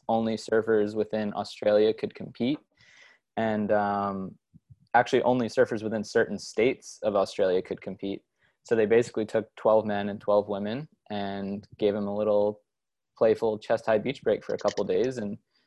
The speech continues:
uh, yeah, basically what it came down to was I thought that that format was really, really good, and that even though the surf was subpar, the contest was watchable because you knew that it was gonna be punchy the whole time.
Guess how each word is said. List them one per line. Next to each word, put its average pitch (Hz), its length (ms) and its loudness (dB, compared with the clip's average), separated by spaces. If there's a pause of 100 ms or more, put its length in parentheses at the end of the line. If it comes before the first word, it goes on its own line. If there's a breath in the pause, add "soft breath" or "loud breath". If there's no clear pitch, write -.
(300)
uh, 95 360 -4 (580)
yeah, 123 280 4 (100)
basically 131 680 2 (600)
what 127 160 6
it 123 80 -2
came 156 200 -2
down 113 320 4
to 117 280 0
was 104 480 4 (480 soft breath)
I 120 140 6
thought 156 200 4
that 135 100 -2
that 110 180 2
format 110 520 0 (400)
was 117 260 -2
really, 120 460 4
really 113 280 4
good, 127 380 2 (200)
and 120 160 -2
that 110 140 -2
even 135 280 -2
though 123 200 -2
the 113 100 -2
surf 110 340 0
was 117 180 -4
subpar, 110 580 2 (360)
the - 80 -2
contest 123 560 0
was 110 280 2
watchable 135 600 2
because 113 380 -4
you 110 80 -2
knew 113 380 -2
that 110 100 4
it 113 100 2
was 107 160 -4
gonna 113 220 -6
be 107 160 -4
punchy 110 400 -4
the 117 140 0
whole 110 180 2
time. 113 380 -4